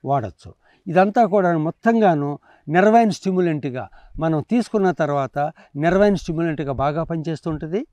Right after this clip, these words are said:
ఆ యొక్క సువాసన సుగంధం వల్ల జీర్ణశక్తిని పెంపొందింపచేస్తుంటాయి. మనకి వచ్చేటువంటి గ్యాస్ ట్రబుల్ అంటూ ఉంటాం మనం, గ్యాస్ ట్రబుల్ అని, అలాంటివి కూడా నివృత్తి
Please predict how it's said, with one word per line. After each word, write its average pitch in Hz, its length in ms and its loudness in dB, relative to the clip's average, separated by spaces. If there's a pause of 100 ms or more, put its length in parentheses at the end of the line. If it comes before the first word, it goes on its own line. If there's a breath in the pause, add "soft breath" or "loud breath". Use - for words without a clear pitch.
(260)
ఆ 127 60 -8
యొక్క 135 240 -8
సువాసన 160 560 -2
సుగంధం 160 500 -4
వల్ల 170 280 -2 (360 soft breath)
జీర్ణశక్తిని 175 680 2
పెంపొందింపచేస్తుంటాయి. 170 1200 -4 (440 soft breath)
మనకి 147 300 -2
వచ్చేటువంటి 160 460 0
గ్యాస్ 165 360 2
ట్రబుల్ 156 260 -2
అంటూ 135 220 -6
ఉంటాం 110 280 -12
మనం, 101 200 -14
గ్యాస్ 151 260 -4
ట్రబుల్ 95 300 -16
అని, 87 100 -14 (320 soft breath)
అలాంటివి 160 480 0
కూడా 165 260 -2
నివృత్తి 175 540 -2